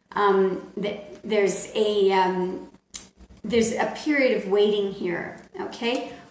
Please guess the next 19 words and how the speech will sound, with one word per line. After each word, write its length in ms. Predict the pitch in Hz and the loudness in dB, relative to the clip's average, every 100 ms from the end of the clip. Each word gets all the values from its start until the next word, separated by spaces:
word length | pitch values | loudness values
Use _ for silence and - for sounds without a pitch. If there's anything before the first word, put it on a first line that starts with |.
| - | -4
What's 220 | 208 214 | -2 -4
possible 960 | - 277 277 302 - - - - - - _ _ _ _ _ _ - | -6 2 4 4 2 -2 -6 -6 -10 -18 _ _ _ _ _ _ -4
in 140 | 233 | 0
this 220 | 220 220 | 0 0
reading 400 | 214 220 208 180 | 0 0 2 -2
is 140 | 196 175 | -4 -8
the 120 | - | -10
Ten 300 | - 202 185 | -4 -2 -2
of 80 | - | -2
Cups, 480 | - - - - - | -4 -4 -6 -6 -6
which 200 | - - | -10 -4
is 180 | 226 | -2
fantastic. 1040 | 220 208 196 - - 190 180 - - - - _ _ _ _ _ _ - | 0 -2 -2 -6 -6 -4 -4 -8 -10 -16 -20 _ _ _ _ _ _ -16
Okay, 300 | - 226 214 | -4 -2 0
that 180 | 240 - | -2 -4
could 260 | 330 226 | -4 -2
be 120 | 226 | -2
a 100 | 226 | -6
Pisces. 840 | - 220 202 - 185 175 175 - | -4 0 0 0 -2 -4 -4 -6